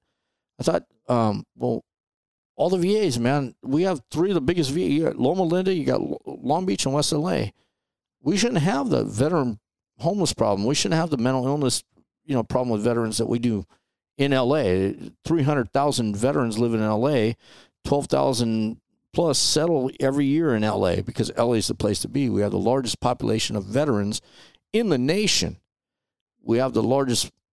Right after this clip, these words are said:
suicide rate among veterans in the nation and the largest homeless population of veterans in the nation. With three V As, I'm thinking, what's missing, you know? And it's because the way the system's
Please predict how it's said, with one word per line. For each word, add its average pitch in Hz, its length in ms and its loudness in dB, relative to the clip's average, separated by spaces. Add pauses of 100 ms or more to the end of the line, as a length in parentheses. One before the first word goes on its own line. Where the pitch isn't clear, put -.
(400)
suicide 214 540 0
rate 92 180 2
among 92 280 0
veterans 85 480 0
in 110 160 -4
the 95 60 -4
nation 95 380 -4
and 165 200 -4
the 160 60 0
largest 151 360 -2
homeless - 460 -4
population 90 600 -2
of 92 100 -4
veterans 98 340 -4
in 107 160 -6
the 95 80 -2
nation. 90 360 -4 (440)
With 117 140 -2
three 247 220 0
V 135 200 0
As, 269 280 -2
I'm 120 120 -4
thinking, 123 580 -4 (140)
what's 208 260 -2
missing, - 460 -4 (260)
you 131 100 -2
know? 107 240 2 (640)
And 147 140 -2
it's 127 140 -2
because 147 580 0
the 117 80 2
way 123 220 2
the 156 100 2
system's 113 540 -2